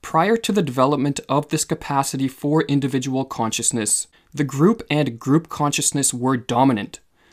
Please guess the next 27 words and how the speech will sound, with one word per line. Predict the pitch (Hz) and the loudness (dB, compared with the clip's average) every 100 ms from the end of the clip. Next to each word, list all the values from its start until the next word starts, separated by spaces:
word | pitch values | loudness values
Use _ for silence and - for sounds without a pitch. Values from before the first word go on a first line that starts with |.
| _ - | _ -4
The | 135 | 2
individual | 139 135 143 139 143 139 | 2 2 0 2 2 2
was | 131 123 | 2 2
not | 120 131 165 - | 2 4 2 0
an | 170 | -2
autonomous, | 170 - 131 131 131 135 - | -2 -2 -2 2 2 2 0
individualized | 147 156 139 135 135 127 123 123 117 - | 0 0 0 -2 0 2 4 2 -2 -4
entity | 127 120 - 110 | -4 -4 -6 -6
with | 107 113 | -4 -4
a | 113 | -2
knowledge, | 113 117 139 135 | 0 0 0 0
morality, | 120 113 107 120 127 127 | 0 2 2 2 0 -2
volition, | 120 113 113 - 135 131 - | -2 -2 0 0 0 -2 -2
and | 123 123 117 | -4 -2 -4
activity | 117 - - 131 127 | -4 -4 -6 -2 -2
of | 127 | -2
its | 117 - | -2 -4
own. | 123 131 110 117 _ _ _ _ _ | -2 0 -2 -6 _ _ _ _ _
It | 160 156 | -4 -2
functioned | - 151 - 165 139 | 0 2 2 0 0
solely | - - 143 156 165 | -2 0 0 2 2
as | 156 | 2
a | 147 | 0
part | - 123 127 | -2 -2 0
of | 127 | -2
the | 135 | -6
group, | 120 123 156 - | -2 2 0 -2